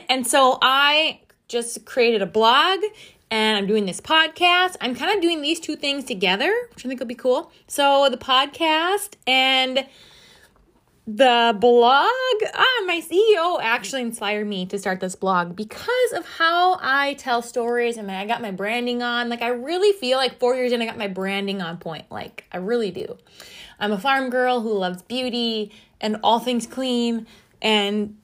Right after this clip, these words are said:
Jesus and spreading his love all over the world. Like, this is my vehicle. This is my tool. This is it. This is it. So I hope you can feel some love coming from the big man upstairs through me, through this microphone, through your earbuds, whatever, however you're listening, okay? So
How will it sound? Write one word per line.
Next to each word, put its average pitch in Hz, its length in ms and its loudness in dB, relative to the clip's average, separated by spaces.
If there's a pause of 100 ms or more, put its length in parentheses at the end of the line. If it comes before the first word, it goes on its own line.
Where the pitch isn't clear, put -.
Jesus 247 600 0
and 214 160 -8
spreading 240 260 -2
his 240 160 -2
love 214 360 0
all 339 100 6
over 508 420 4
the 403 60 2
world. 330 520 0 (100)
Like, 240 340 -2
this 277 380 0
is 392 120 6
my 311 180 0
vehicle. 302 360 0
This 285 140 2
is 294 120 -8
my 269 180 -2
tool. 277 420 0
This 240 240 0
is 185 100 -2
it. 180 260 -2 (180)
This 480 180 4
is 381 120 2
it. 415 180 2 (100)
So 240 200 2
I 247 40 2
hope 349 220 4
you 359 60 8
can 302 180 -2
feel 311 420 2
some 233 320 -2
love 403 540 4
coming 294 320 -8
from 269 240 -4
the 247 80 -4
big 233 160 0
man 226 140 -2
upstairs 226 420 -4
through 220 180 -4
me, 214 180 -4
through 208 140 -6
this 180 160 -6
microphone, 196 520 -6
through 175 180 -6
your 190 180 -2
earbuds, 190 300 -2
whatever, 185 400 -2
however 175 380 -4
you're 160 100 -2
listening, 123 320 -8
okay? 220 320 -2 (640)
So 311 480 4